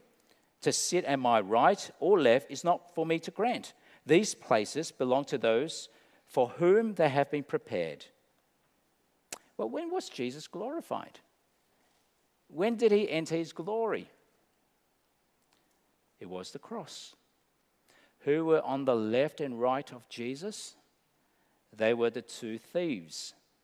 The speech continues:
whom God had prepared. And so the disciples were, in a sense, asking for that position on the left and right of Jesus at the crucifixion.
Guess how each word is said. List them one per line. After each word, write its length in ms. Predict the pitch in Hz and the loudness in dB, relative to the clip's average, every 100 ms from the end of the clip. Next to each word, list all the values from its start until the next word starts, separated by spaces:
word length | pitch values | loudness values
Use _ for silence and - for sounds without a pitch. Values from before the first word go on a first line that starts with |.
| _ | _
whom 220 | 101 98 92 | -14 -12 -6
God 320 | 95 95 98 | -2 0 0
had 240 | 98 92 | -4 -6
prepared. 500 | 101 - 104 87 78 - _ _ _ - | -12 -14 -10 -8 -10 -14 _ _ _ -14
And 100 | 151 | -8
so 140 | 185 | -6
the 120 | 165 | -6
disciples 580 | 160 165 - 226 233 - | -8 -6 0 0 0 -2
were, 120 | 123 | -2
in 240 | 110 135 254 | 0 0 0
a 60 | |
sense, 320 | 285 110 95 - | -2 -4 -6 -6
asking 340 | 123 123 - 131 | -4 -4 -6 -8
for 160 | 127 | -4
that 300 | 117 202 233 | 2 2 0
position 540 | - 139 117 - 87 80 _ _ _ | -6 -8 -8 -8 -12 -16 _ _ _
on 120 | 107 | -6
the 100 | 95 | -4
left 380 | 92 98 139 - | 0 2 2 2
and 140 | 123 104 | -4 0
right 220 | 110 110 | 0 0
of 120 | 95 | -4
Jesus 360 | 107 98 92 104 | -6 -6 -6 -6
at 160 | 120 | -6
the 60 | 139 | -8
crucifixion. 760 | - 110 - - 90 - 78 | -12 -12 -14 -16 -18 -16 -20